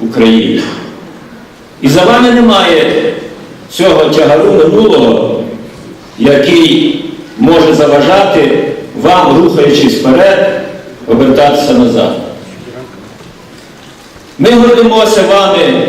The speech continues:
ми гордимося нашою молоддю, тому що в ті тривожні, в ті трагічні часи, які ми всі разом пережили, молодь першою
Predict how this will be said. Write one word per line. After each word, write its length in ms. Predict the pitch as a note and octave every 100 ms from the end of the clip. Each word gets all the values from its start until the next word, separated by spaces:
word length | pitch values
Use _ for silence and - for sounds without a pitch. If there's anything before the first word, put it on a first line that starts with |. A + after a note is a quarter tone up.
| - -
ми 80 |
гордимося 640 | D3 E3 F3+ F#3+ G3 F#3 E3+
нашою 380 | E3+ E3 D#3 C#3+ D3+
молоддю, 680 | D3 G#3+ G3+ - E3+ D#3+ - - D#3+ - - - - -
тому 300 | C#3+ E3+ F3
що 580 | E3 E3+ E3 C#3 - - - - - - - - - - - - -
в 20 |
ті 200 | E3+ E3+
тривожні, 1000 | E3 D#3 D#3+ G#3 - G3 E3+ D#3 - - - - - - -
в 40 | -
ті 120 | D#3+
трагічні 580 | D#3+ E3 A3 A#3+ A3+ A3
часи, 640 | G#3+ - D#3+ D3+ C#3+ D3+
які 280 | C3 - E3
ми 100 | D3+
всі 240 | D3+ C#3 C3
разом 400 | C3 A#2+ A2+ A#2 A2+ - - -
пережили, 720 | G#2+ G#2+ G#2+ E3+ G3+ F#3 C3+ - - - - - - - - - - - - - - - -
молодь 400 | E3 G3+ A3 -
першою 680 | D3+ C#3+ - C3+ B2+ A#2